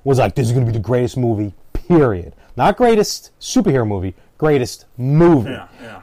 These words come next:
Speaker 1: I gotta be honest with you, I walked out of The Dark Knight, I'm not saying it was bad at all. Not
Speaker 2: Oh,
Speaker 1: at all.
Speaker 2: I, I enjoyed it.
Speaker 1: I don't think it was, like, the greatest superhero movie of all time or the greatest movie
Speaker 2: I
Speaker 1: of
Speaker 2: wouldn't say
Speaker 1: all
Speaker 2: it's the
Speaker 1: time.
Speaker 2: greatest superhero movie
Speaker 1: Or
Speaker 2: of all
Speaker 1: even
Speaker 2: time, but it was definitely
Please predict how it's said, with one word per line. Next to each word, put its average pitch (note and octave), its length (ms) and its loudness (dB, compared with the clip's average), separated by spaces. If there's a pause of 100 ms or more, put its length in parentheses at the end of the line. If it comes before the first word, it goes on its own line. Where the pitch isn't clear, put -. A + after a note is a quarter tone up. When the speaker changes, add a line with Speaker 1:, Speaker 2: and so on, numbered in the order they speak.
Speaker 1:
I B3+ 60 -2
gotta F4 160 4
be C#4+ 80 4
honest C4 240 -2
with D#3 80 0
you, - 40 -4
I G3+ 120 2
walked F4 260 2
out C4 140 2
of G#3+ 40 -2
The G3 80 -2
Dark F3 220 -2
Knight, E3+ 180 0
I'm F3 80 -2
not D4 140 -2
saying E4 160 -2
it C#4+ 60 -2
was F#3 100 0
bad G2+ 500 -4
at B2+ 160 0
all. C#3+ 460 2
Not D#3+ 300 2
Speaker 2:
Oh, - 20 2
Speaker 1:
at C3+ 60 -2
all. G2+ 120 0
Speaker 2:
I, F#2 320 -16
I - 100 -20
enjoyed G2 360 -20
it. F#2+ 80 -20
Speaker 1:
I D3+ 200 2
don't F3 180 2
think C#3+ 160 2
it C3 60 4
was, B2 120 2
like, G#2+ 140 0
the B2+ 80 -4
greatest A#2+ 800 -2
superhero A#2+ 580 0
movie A2 260 -2
of G#2 100 -4
all G2 160 -4
time E3 360 -2
or A2 100 -4
the A2 60 -8
greatest G#2 260 -4
movie F#3 320 2
Speaker 2:
I A#2+ 40 0
Speaker 1:
of G#2+ 60 -2
Speaker 2:
wouldn't - 0 -
say A2 60 2
Speaker 1:
all G#2 60 2
Speaker 2:
it's F#2 80 -4
the A2 60 -4
Speaker 1:
time. G2 100 -2
Speaker 2:
greatest - 280 -12
superhero G3 120 -16
movie C#3 180 -14
Speaker 1:
Or - 40 -12
Speaker 2:
of A#2 100 -8
all B2+ 140 2
Speaker 1:
even C3+ 180 2
Speaker 2:
time, B2+ 100 -4
but C3 120 -10
it C3 40 -8
was B2 100 -12
definitely C3 440 -12